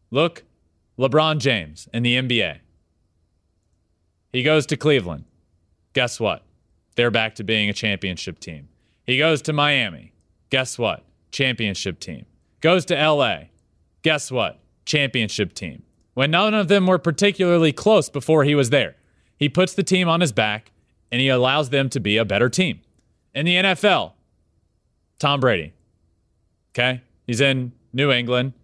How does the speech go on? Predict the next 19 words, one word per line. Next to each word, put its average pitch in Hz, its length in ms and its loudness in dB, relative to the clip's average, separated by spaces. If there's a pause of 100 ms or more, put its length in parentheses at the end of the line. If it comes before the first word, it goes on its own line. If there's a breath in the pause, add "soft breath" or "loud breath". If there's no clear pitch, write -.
(220)
wins 127 240 0
a 120 40 -2
bunch 139 220 0
of 135 80 -8
championships 131 680 -2
there, 107 360 0 (220 soft breath)
leaves 156 400 0
and 156 140 -2
goes 165 260 2
to 170 140 0
a 151 60 4
Tampa 160 320 -2
Bay 160 180 4
Buccaneers 143 580 -2
team 139 260 -2
that 117 100 0
isn't 151 260 0
very 151 260 2
good, 110 340 2